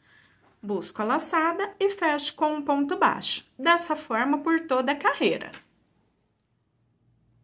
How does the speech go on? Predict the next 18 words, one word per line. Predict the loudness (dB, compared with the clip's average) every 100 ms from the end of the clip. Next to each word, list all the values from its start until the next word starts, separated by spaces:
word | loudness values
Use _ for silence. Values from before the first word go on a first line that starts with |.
| _
Cheguei | -14 -10 -8 -10 -10
ao | -12 -14
final | -10 -6 -4
da | -4 -6
carreira, | -6 -8 -6 -6 -6 -4 -2
o |
último | -2 -2 -4 -2 0 0 -2
ponto, | -4 -2 -4 -4 -6 -6 -10 _ _ 2
um | 4 4
ponto | 0 -4 -4 -2
baixo | -2 -2 -4 -4
na | -2 0
alça | 0 -2 -4 -6
de | -6 -6
trás. | -4 -4 -4 -4 -6 -6 _ _ _ _
Quando | -2 0 0
eu | 0
olho, | 2 0 0 -2 -4 -6